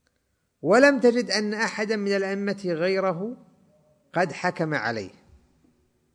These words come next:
ولم تقف على علة فيه، فإذا كان كذلك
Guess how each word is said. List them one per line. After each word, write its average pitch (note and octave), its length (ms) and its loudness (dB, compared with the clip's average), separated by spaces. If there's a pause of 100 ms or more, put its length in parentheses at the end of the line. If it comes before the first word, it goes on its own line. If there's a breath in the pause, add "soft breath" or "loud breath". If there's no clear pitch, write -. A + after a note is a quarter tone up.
(1040)
ولم D#3+ 640 2
تقف D#3 680 -6
على C3+ 640 0
علة A3 760 0
فيه، - 480 -12 (1800)
فإذا C#4+ 440 10
كان A3+ 400 6
كذلك F3 720 2